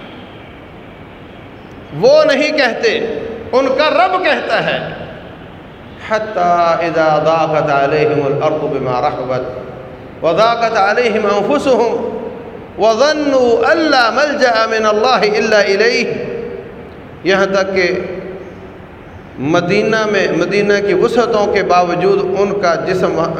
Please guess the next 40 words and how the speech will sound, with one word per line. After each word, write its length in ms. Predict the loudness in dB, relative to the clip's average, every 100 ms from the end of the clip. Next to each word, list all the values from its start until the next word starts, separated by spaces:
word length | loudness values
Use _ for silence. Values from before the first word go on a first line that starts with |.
| -6 -2
وہ 180 | 2 4
وہاں 260 | 4 2 0
پہ 80 | -2 0
تنگ 220 | 0 2 2
پڑ 180 | 2 2
گئے 340 | 2 0 -2 -6 -10 -12 -14 -16 -16 -18 -18 -6
اور 200 | 0 0
ان 300 | 0 -2 0
کا 100 | 0
جسم 680 | 0 -2 -2 0 0 0 -2 -4
وسیع 260 | -4 -2
ہونے 240 | 0 0 0
کے 140 | -2
باوجود 560 | 0 0 0 0 -4 -2
ان 140 | -4 -4
کی 60 | -4
روح 640 | -4 0 0 -2 -4 -6 -6 -2
ان 220 | 0 0
کے 100 | -2
اندر 360 | -2 -2 -2
تنگ 420 | 0 -2 0 0 0
پڑ 140 | 0 2
گئی۔ 220 | 0 -2 -6 -10 -12 -14 -14 -4
بات 220 | -2 0 0
کرتے 240 | -2 -2
ہیں، 80 | -4
کوئی 120 | -2 -2
جواب 360 | 0 2 2
نہیں 160 | -2 -2
دیتا، 320 | -2 -2 -4 -6 -12 -14 -16 -18 -18 -18 -20 -20 -20 -20 -20 -20 -20 -12
کوئی 160 | -4 0
بات 320 | 2 2 0
نہیں 200 | -4 -6
کرتا، 380 | -8 -10 -6 -6
حتیٰ 240 | -2 0
کہ 120 | 2 2
کہتے، 340 | 2 2 0
قتادہ 400 | 2 2 2 2
میرا 200 | 2 0
بھائی، 340 | 2 2 0